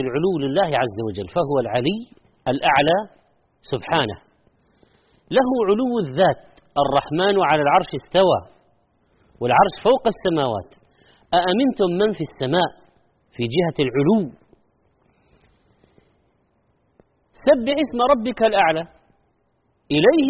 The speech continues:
يصعد الكلم الطيب، يخافون ربهم من فوقهم، كل أدلة على علو الله على خلقه.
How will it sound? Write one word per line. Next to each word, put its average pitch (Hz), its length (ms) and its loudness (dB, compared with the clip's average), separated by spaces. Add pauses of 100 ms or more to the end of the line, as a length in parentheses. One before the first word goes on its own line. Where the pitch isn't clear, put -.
(120)
يصعد 208 380 0
الكلم 202 440 -2
الطيب، 160 520 -4 (800)
يخافون 202 540 0 (140)
ربهم 208 440 -4
من 180 80 -2 (120)
فوقهم، 175 520 0 (360)
كل 311 160 -8 (180)
أدلة 220 400 -4
على 165 200 0
علو 165 200 -2 (100)
الله 165 260 -4 (460)
على 143 140 2 (120)
خلقه. - 260 -16